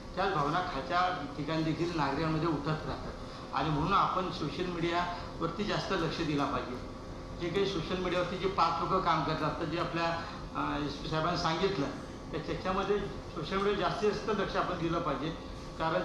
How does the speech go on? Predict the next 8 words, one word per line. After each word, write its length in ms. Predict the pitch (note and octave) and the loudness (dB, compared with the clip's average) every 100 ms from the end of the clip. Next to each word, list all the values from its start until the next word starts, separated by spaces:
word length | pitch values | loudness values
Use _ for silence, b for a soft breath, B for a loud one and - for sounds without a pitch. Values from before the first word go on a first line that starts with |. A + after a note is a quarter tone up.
| G3+ | 2
तर 200 | G#3+ G#3+ - - | 2 2 -2 0
त्यातूनच 520 | F3 - A3 G#3+ G#3+ | 2 4 2 2 0
खऱ्या 180 | F3+ G3+ | 0 2
अर्थाने 440 | G3 F#3+ G3 G3+ | 2 0 0 0
हे 180 | F3 F3 | 0 -2
दंगे 480 | E3+ E3+ F3 G3 E3 | -2 -2 0 0 0
निर्माण 300 | E3 D#3 E3 | 0 4 4
होतात. 240 | C#3+ C#3+ | 4 0